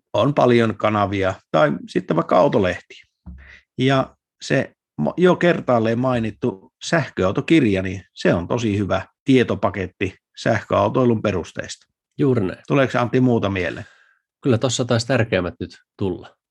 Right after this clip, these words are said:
Speaker 2: Ja tietysti kuuntelemalla tätä Sähköautomiehet-podcastia.
Speaker 1: Näin. Tästä saattoi tulla vähän pitkä jakso, mutta toivottavasti tässä oli nyt väännetty olueksi ja makkaraksi sähköautoilun aakkoset, ja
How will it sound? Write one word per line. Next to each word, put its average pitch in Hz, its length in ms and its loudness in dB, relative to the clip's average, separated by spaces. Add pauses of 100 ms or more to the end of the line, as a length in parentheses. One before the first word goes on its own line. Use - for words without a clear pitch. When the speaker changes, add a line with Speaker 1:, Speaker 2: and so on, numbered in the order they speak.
(300)
Speaker 2:
Ja 107 60 -6
tietysti 110 440 -2
kuuntelemalla 104 760 -2 (160)
tätä 104 240 -2 (100)
Sähköautomiehet-podcastia. 110 1700 -2 (200)
Speaker 1:
Näin. - 260 -2 (840)
Tästä 202 260 2
saattoi 196 280 4
tulla 202 260 4
vähän 190 240 4
pitkä 190 340 2
jakso, 175 360 2
mutta 147 480 -2 (120)
toivottavasti 151 520 -2
tässä 165 380 0
oli 147 200 0
nyt 139 260 -4 (580)
väännetty 131 640 0 (580)
olueksi 143 560 4
ja 120 100 2
makkaraksi 107 800 -2 (240)
sähköautoilun 110 880 2
aakkoset, 95 640 -2
ja 92 240 -4